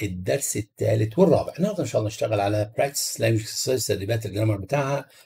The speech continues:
والجزء ده من الوحدة بيتكلم عن قاعدة countable and uncountable nouns، الأسماء قابلة للعدد والأسماء غير قابلة للعدد.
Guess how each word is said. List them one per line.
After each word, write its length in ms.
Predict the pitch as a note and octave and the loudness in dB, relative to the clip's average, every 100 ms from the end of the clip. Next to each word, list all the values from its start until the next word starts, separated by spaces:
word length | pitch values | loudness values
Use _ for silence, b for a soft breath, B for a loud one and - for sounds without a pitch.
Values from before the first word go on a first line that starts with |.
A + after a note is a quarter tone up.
| b _ _ - | b _ _ 0
والجزء 400 | G#2 B2 E3+ D3 | 2 4 4 4
ده 120 | D#3 | 4
من 80 | B2+ | 4
الوحدة 300 | B2+ - A2+ | 0 0 0
بيتكلم 680 | G#2 - B2 B2+ B2+ A2+ A2+ | 0 0 0 0 0 -2 -2
عن 220 | B2+ A#2+ | -4 -4
قاعدة 420 | A#2 G2+ G#2+ A2+ | -2 0 2 0
countable 580 | A2 B2 C#3+ D3+ D3 C3 | 0 -2 0 0 0 0
and 240 | A#2 A2 | 0 0
uncountable 600 | A2 G#2+ - A2 G#2+ G2 | 0 -2 0 0 0 -2
nouns، 440 | G2+ A2+ B2 A2+ - | 2 2 2 -2 -4
الأسماء 400 | G2 - A#2+ A2 | -6 -4 -2 -2
قابلة 200 | G#2+ G#2 | -2 0
للعدد 220 | G2+ G#2+ | 0 -2
والأسماء 360 | G#2 - A2+ G2 | -4 -4 -4 -2
غير 120 | G2+ | -2
قابلة 220 | G#2 G2 | -4 -4
للعدد. 420 | F#2 D3 F3 E3 | 0 4 4 2